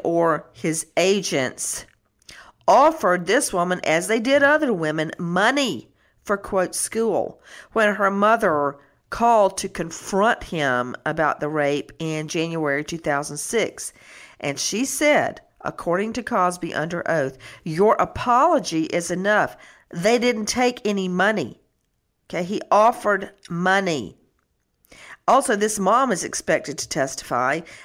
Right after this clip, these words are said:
and describe the changes she saw in her daughter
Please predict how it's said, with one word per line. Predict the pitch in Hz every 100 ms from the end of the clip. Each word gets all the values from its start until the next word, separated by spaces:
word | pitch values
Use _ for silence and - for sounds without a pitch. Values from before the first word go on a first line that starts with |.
| -
and | 175
describe | 170 175 - 180 180
the | 156
changes | 151 - 202 190 185 180
she | - 190
saw | 175 - 190 180 175 -
in | 170 160
her | 160 160
daughter | 156 151 165 170 151 127 95